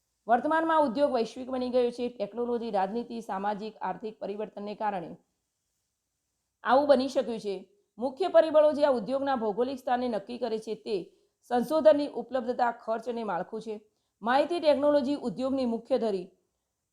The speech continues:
તે કેલિફોર્નિયાની સિલિકોન વેલી અને ભારતના બેંગલુરુ છે. કૃષિ આધારિત ઉદ્યોગ શણ અને સુતરાઉ કાપડ, પશુ આધારિત ઉદ્યોગ માંસ અને ચર્મ, સમુદ્ર આધારિત ઉદ્યોગ મત્સ્ય અને,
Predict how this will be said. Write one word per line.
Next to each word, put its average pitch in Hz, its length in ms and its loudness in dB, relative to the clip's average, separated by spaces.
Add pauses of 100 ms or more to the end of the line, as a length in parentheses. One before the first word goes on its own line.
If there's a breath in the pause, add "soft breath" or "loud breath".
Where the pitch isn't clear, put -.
(120)
તે 226 100 -6
કેલિફોર્નિયાની 262 720 0
સિલિકોન 233 440 -4
વેલી 233 200 0
અને 214 120 -8
ભારતના 190 400 -6
બેંગલુરુ 180 480 -6
છે. 170 280 -18 (420)
કૃષિ 262 300 0
આધારિત 277 420 4
ઉદ્યોગ 262 260 -2
શણ 240 280 -6
અને 240 140 -2
સુતરાઉ 220 340 -4
કાપડ, 202 340 -4
પશુ 220 320 -6
આધારિત 247 420 2
ઉદ્યોગ 214 280 -4
માંસ 214 320 -4
અને 208 140 -10
ચર્મ, 196 360 -6 (460)
સમુદ્ર 262 320 2
આધારિત 269 400 4
ઉદ્યોગ 240 280 -2
મત્સ્ય 214 380 -6
અને, 214 320 -6